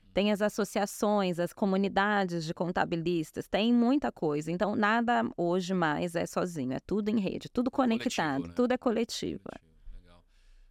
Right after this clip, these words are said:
Speaker 2: Pra fechar, Adri, a gente falou de tudo, né?
Speaker 1: Hum.
Speaker 2: Escola,
Speaker 1: <laughs>
Speaker 2: inclusão, carreira, empreendedorismo, demos uma viajada, isso que é, que é legal, mas pegando a tua energia,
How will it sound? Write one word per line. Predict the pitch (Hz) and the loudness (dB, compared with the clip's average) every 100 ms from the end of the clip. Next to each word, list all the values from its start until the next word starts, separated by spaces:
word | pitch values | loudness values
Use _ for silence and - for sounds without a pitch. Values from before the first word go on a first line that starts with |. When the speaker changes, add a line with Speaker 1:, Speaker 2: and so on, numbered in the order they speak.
| - | -4
Speaker 2:
Pra | 113 | -2
fechar, | - 113 - 92 | 0 0 2 2
Adri, | 85 92 92 82 - - | 2 2 0 -2 -6 -10
a | |
gente | 82 | -6
falou | - 101 | 0 0
de | 107 | 0
tudo, | 82 80 | -2 -2
né? | 80 | -2
Speaker 1:
Hum. | |
Speaker 2:
Escola, | 78 175 143 101 98 95 - | -2 -2 0 2 0 0 -2
Speaker 1:
<laughs> | 170 | -2
Speaker 2:
inclusão, | 208 - 220 196 190 185 175 170 - | -2 0 0 -2 -2 -6 -8 -12 -18
carreira, | - 226 98 101 98 90 | -6 -4 -2 -2 -2 -6
empreendedorismo, | - - 92 85 85 87 98 95 92 92 90 85 | -6 -6 -6 -4 -6 -8 -8 -8 -4 -2 -2 -4
demos | 85 87 95 95 | -2 0 0 0
uma | 95 | 0
viajada, | 92 98 82 87 92 | 2 0 0 0 0
isso | 92 - - | -2 -6 -8
que | - | -4
é, | 95 95 - - - - - - - | -2 -4 -8 -20 -20 -20 -20 -20 -6
que | 107 | -2
é | |
legal, | 107 95 90 | 0 2 0
mas | 92 - - | 0 -4 -4
pegando | 107 101 | -2 0
a | 117 | 0
tua | 139 | 2
energia, | 120 104 85 80 104 87 78 | 2 2 0 0 0 0 -2